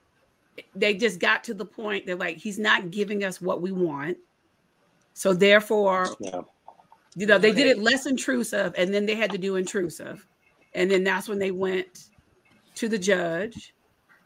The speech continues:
Speaker 1: and Merrick Garland signed off on it,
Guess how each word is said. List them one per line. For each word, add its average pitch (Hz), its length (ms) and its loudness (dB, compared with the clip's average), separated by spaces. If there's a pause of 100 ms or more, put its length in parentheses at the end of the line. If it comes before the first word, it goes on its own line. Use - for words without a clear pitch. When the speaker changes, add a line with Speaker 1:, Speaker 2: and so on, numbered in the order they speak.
(280)
Speaker 1:
and 175 560 2 (100)
Merrick 190 320 2
Garland 202 440 0
signed 226 360 0
off 180 280 -4
on 180 240 -4
it, 294 140 -10